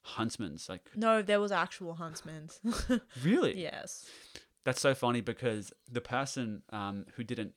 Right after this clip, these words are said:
Speaker 1: move their bowels on the school camp I was on, they broke our tent. And, uh, we didn't have a tent. So you know what we did? Me and my two closest friends, we slept in a tarp.
Speaker 2: <laughs>
Speaker 1: We slept on a tarp.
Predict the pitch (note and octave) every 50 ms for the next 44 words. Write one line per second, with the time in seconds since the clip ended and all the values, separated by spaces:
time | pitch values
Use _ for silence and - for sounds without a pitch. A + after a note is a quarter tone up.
0 | - A2+ A2+ A#2 A2 - A2 G#2 - G#2 A2+ B2+ A#2 G#2 F#2+ G2+ G2+ G2 - -
1 | - G#2+ - - G#2+ G2 - G#2 C3+ F3 A3 F3 C3 A2 E2+ C#2+ D2 - - _
2 | - - - - - - _ _ - G#2 G#2 E3+ G3+ G#3 F3+ D3 C3 D3 C#3 C#3
3 | C#3 C3+ C#3+ E3 - - G#2 C2 - - - _ _ _ _ _ _ _ _ _
4 | - A#2 A#2 A#2 A2+ A2+ A2+ A2 A2 A2 G#2+ G2+ - G#2+ G#2 G#2 G#2 G#2 G#2 G2+
5 | - - _ _ _ _ _ _ - B2 A2+ A2+ B2 C#3 D3 E3 F3 F3+ F3+ -
6 | - B2 A#2+ C#3 C3 B2+ - - - B2 B2+ A#2+ A#2 - B2+ A#2 A2+ - A#2+ A#2+
7 | C3 C3 A2+ C3 A#2+ C#3+ D#3 F#3 - _ _ _ _ _ - _ _ _ _ -
8 | - B2 C3+ C3+ C3 B2+ B2 - - C3+ - C#3+ C3+ B2+ - B2+ - - D#3+ E3
9 | D#3 C3+ C3+ C3+ C3 - - D#3 D#3 D3+ - B2+ A#2 - - - B2+ A#2 G2+ -
10 | - - _ _ _ - A#3+ B3 B3+ A#3+ - D#3 D#3 - F#3 E3 - - - -
11 | - - - - F3+ G#3 G#3 E3+ - F3+ F3+ E3+ - - - -